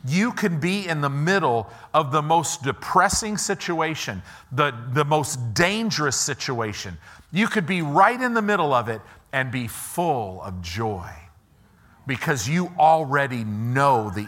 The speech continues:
end of it. So faith gives substance. Faith in action is the practical expression of your confidence in the Word of God.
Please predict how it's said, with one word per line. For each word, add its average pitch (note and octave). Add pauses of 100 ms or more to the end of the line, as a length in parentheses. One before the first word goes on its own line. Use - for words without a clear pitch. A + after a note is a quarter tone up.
end A2+
of E2
it. D2 (680)
So C#3+
faith F#3+ (140)
gives D#3
substance. - (720)
Faith G3+
in F3+
action D#3+ (1040)
is D3+
the B2+
practical F3+
expression C3+ (380)
of B2
your B2
confidence A#2 (420)
in A2
the A2
Word A2
of G2+
God. F#2